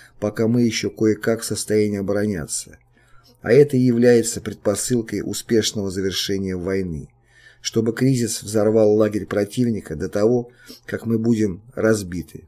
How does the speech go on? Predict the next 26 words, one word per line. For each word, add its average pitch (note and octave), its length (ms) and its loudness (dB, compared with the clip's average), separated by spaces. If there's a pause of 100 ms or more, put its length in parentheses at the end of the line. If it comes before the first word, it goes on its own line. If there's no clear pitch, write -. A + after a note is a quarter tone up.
Пятое F#2 380 -2
марта. E2 460 -8 (800)
Но A2 160 0
советские D3 640 6
войска C#3+ 460 6
прорвали A#2 520 6
фронт A2+ 360 2
в - 120 -12
Померании, A2+ 920 2 (460)
и A#2+ 120 4
Гитлер C3+ 400 2
винит C3 380 2
во A#2 140 4
всём B2 320 0
Генштаб, A2+ 640 -2 (300)
не G#2+ 100 -2
принявший A2 560 0
во G#2+ 80 0
внимание A2+ 680 0
его G2+ 240 2
интуитивные A2 1040 -2
предвидения. D#2+ 880 -6 (760)
В G#2+ 120 0
этом C#3 280 4
он B2 80 4
ус-, - 240 -2